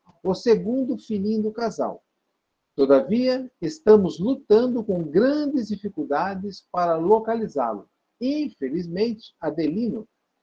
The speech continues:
que se, que lhe será o futuro pai, transitório, repele-o com calor. Tão logo surgem as horas do sono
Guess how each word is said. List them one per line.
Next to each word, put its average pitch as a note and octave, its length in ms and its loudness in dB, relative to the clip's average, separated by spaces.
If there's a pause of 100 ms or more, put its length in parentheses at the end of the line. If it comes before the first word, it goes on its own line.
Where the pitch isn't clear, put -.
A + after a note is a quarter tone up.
(260)
que F#3+ 100 -2
se, - 500 -10 (100)
que F#3+ 120 -4
lhe G#3 200 2
será F#3 540 0 (320)
o D#3+ 100 -4
futuro E3 540 -2
pai, F#3+ 400 -2 (340)
transitório, C3+ 760 -2 (300)
repele-o A3 960 2
com B3 240 2
calor. G3+ 480 0 (840)
Tão D#4+ 260 4
logo A3+ 400 4
surgem G#3+ 640 -2
as D#3+ 200 -2
horas G3 260 2
do G#3+ 100 -4
sono A#3+ 340 -4